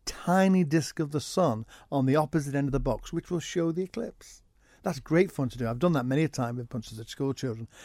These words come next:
and that's great fun to do, and it does work. Um, but please, no looking at the sun through a telescope ever, ever, ever, and certainly don't use the naked eye. Patrick Moore summed it up brilliantly. If you look at the sun, you've got two chances, left eye and right eye.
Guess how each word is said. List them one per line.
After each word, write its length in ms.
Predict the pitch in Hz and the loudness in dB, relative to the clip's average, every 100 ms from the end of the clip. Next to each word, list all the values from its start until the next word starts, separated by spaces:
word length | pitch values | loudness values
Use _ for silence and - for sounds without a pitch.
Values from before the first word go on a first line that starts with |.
| - | -6
and 100 | 156 | -2
that's 160 | 185 156 | -2 0
great 280 | - 156 - | 2 2 4
fun 160 | 139 | -2
to 80 | - | 0
do, 100 | 139 | 0
and 100 | 170 | 2
it 200 | 220 160 | 0 6
does 240 | 190 214 | 6 8
work. 480 | 160 190 226 - - _ - - - - | 6 4 4 2 -6 _ -20 -20 -12 0
Um, 200 | 127 123 | 2 2
but 160 | - | 0
please, 240 | - 151 123 | 2 2 4
no 260 | 143 175 | 8 10
looking 200 | 196 175 | 10 8
at 60 | 165 | 4
the 60 | |
sun 160 | 151 151 | 4 4
through 80 | 131 | 2
a 40 | |
telescope 380 | 131 143 - 127 - - | 4 2 2 -4 -2 2
ever, 220 | 170 151 | 6 8
ever, 220 | 139 131 | 8 6
ever, 280 | 123 113 117 - - - | 4 2 -4 -8 -20 -6
and 140 | 131 123 | -2 -2
certainly 380 | - 151 131 | 2 2 4
don't 180 | 123 143 | 0 0
use 200 | 127 117 | -2 -2
the 60 | 120 | -2
naked 280 | 117 - 117 | -2 -4 -8
eye. 160 | 110 - - - | -8 -10 -16 0
Patrick 360 | 247 254 233 | 0 2 4
Moore 200 | 202 190 | 6 6
summed 280 | 156 - 120 | 4 2 0
it 80 | 123 | 0
up 60 | 117 | -2
brilliantly. 560 | 127 131 120 107 101 _ _ _ _ - - - - | 0 0 0 -4 -12 _ _ _ _ -20 -20 -20 -2
If 180 | 143 - | -2 4
you 260 | 147 143 - | 4 2 2
look 240 | 160 202 | 4 6
at 80 | 208 | 4
the 80 | 190 | 2
sun, 440 | - 143 110 104 _ - | 4 2 2 -6 _ -2
you've 140 | 139 | 0
got 220 | 135 - | 0 -4
two 200 | - 160 | 6 6
chances, 580 | - 127 110 - 104 - _ _ - | 6 2 -2 -6 -14 -14 _ _ -8
left 320 | 120 139 - | -2 -2 0
eye 300 | 131 120 120 - _ _ | 2 2 0 -6 _ _
and 160 | - 147 | -4 -2
right 300 | 127 104 - | -2 -4 -10
eye. 300 | 85 - - | -12 -14 -20